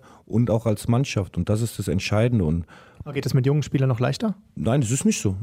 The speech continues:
Speaker 1: Natürlich sind die am Anfang ihrer Entwicklung, junge Spieler logischerweise, aber auch den ein oder anderen erfahrenen Spieler, den wir drin haben, geht's auch darum, ihnen dann auch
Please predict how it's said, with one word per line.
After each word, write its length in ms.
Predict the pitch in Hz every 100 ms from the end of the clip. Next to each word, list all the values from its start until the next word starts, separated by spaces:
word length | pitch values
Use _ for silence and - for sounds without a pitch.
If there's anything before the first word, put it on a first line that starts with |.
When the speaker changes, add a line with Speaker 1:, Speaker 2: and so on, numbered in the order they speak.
| -
Speaker 1:
Natürlich 840 | - 64 73 67 87 - 135 -
sind 160 | 127 123
die 60 |
am 100 | 117
Anfang 320 | 107 151 170 139
ihrer 200 | 120 110
Entwicklung, 520 | 104 147 - 110 95
junge 240 | 104 101 92
Spieler 300 | - 104 98
logischerweise, 760 | 98 101 - 90 90 92 82
aber 220 | 76 87 - - - -
auch 180 | 98
den 160 | - 98
ein 200 | 92 104
oder 180 | 101 95
anderen 240 | 107 104
erfahrenen 460 | 87 - 101 131 127
Spieler, 280 | - 127 120
den 160 | 120
wir 120 | 120
drin 280 | 117 127 123
haben, 260 | 120 120 123 - - - -
geht's 200 | - -
auch 180 | 127
darum, 340 | - 135 131 117 - - -
ihnen 140 | 104
dann 140 | 101
auch 320 | 104 131 -